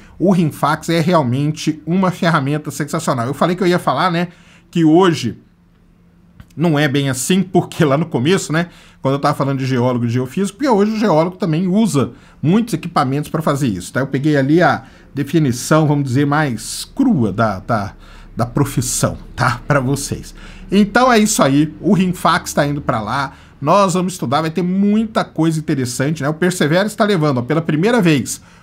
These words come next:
um helicóptero pra Marte, pela primeira vez um G P R pra Marte. É uma missão que é cheio de first things, igual dizem os americanos, né? Cheio de primeiras coisas aí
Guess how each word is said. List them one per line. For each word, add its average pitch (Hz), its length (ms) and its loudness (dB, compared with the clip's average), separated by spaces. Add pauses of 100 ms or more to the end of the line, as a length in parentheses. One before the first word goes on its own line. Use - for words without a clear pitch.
(140)
um 147 140 0
helicóptero 180 640 2
pra 165 240 0
Marte, 139 440 -4
pela 165 220 0
primeira 175 440 0
vez 151 240 2
um 143 120 0
G 123 240 0
P 233 160 -4
R 190 400 2
pra 151 200 0
Marte. 156 460 0 (340)
É 160 120 2
uma 202 160 2
missão 165 380 0
que 190 120 -2
é 180 40 2
cheio 214 480 0
de 160 280 2
first - 600 -2
things, 165 340 0
igual 139 240 2
dizem 139 460 0 (360)
os 139 140 4
americanos, 117 720 0
né? 139 100 -2
Cheio 190 280 0
de 170 100 0
primeiras 180 800 4
coisas 135 560 2
aí 123 300 2